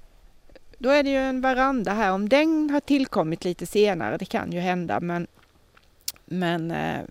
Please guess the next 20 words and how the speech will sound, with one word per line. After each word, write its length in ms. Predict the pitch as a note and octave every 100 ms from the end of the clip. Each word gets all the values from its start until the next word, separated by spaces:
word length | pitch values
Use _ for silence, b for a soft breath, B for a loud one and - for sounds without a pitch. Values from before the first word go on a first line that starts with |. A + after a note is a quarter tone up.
| -
ingången 540 | - A#3+ A3 F#3+ F#3+ A3
var 160 | A3
ju 80 | G#3+
här 180 | A3 G#3+
på 180 | - A3+
framsidan. 720 | A#3 A#3 - G3 G3 F#3+ A3+ b b b
Och 340 | b b -
sen 160 | B3 C4+
när 80 | A3+
man 160 | A3
kom 220 | A3 C4+ C#4+
in 240 | A3+ F#3
så 140 | -
var 200 | A#3+ B3+
det 160 | F3+ F#3
till 200 | - G#3
vänster. 760 | G3+ F3 C#3 D#3+ - - G#2 D#3+ - b b b
Där 260 | G#3+ E3 E3
var 340 | F#3+ - E3 - -
själva 420 | F#3 E3 D#3+